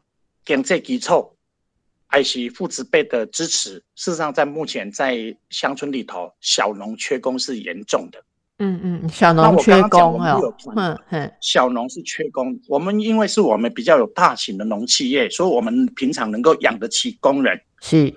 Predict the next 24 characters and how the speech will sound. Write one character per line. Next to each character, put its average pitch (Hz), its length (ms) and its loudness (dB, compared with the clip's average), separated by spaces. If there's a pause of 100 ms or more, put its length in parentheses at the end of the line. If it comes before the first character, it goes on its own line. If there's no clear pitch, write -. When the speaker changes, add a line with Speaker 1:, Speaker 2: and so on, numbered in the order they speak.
(120)
Speaker 2:
是。 - 140 -2
Speaker 1:
所 190 100 10
以 202 40 12
我 147 180 10
们 117 220 0
在 151 260 4
需 180 320 -6
求 101 180 -2
的 110 140 -4
时 - 100 -6
候， 139 160 2
他 143 160 -4
们 113 140 0
都 135 160 2
可 - 160 -4
以 120 160 -6
顶 101 260 -4
全 113 220 -2
力 127 140 2
支 135 180 -4
持， 117 180 -4
甚 135 220 2
至 139 80 0
还 - 80 0